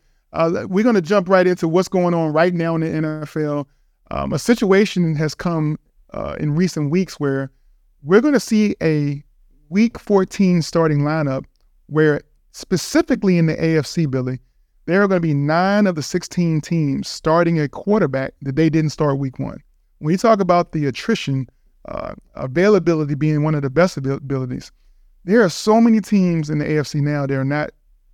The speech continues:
currently lining up at the single most position, the most important position on that field, that quarterback position.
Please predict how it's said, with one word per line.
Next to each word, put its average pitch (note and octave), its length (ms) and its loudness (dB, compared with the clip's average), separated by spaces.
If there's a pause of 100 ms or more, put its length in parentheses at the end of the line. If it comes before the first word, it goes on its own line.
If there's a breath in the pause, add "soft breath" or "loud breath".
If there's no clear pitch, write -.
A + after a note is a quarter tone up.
(840)
currently D#3+ 600 0 (200)
lining E3+ 440 2
up D#3 200 -2 (460)
at E3 160 -2
the D3 120 -4
single C4+ 440 2
most A3 280 2
position, D3+ 540 -4 (440)
the A#2+ 60 -6
most G3 300 4
important B3+ 300 4
position G3+ 280 0
on G3 40 2
that F3 160 -2
field, F3 140 -2
that D#3+ 100 0
quarterback F3 360 0
position. D3 460 -6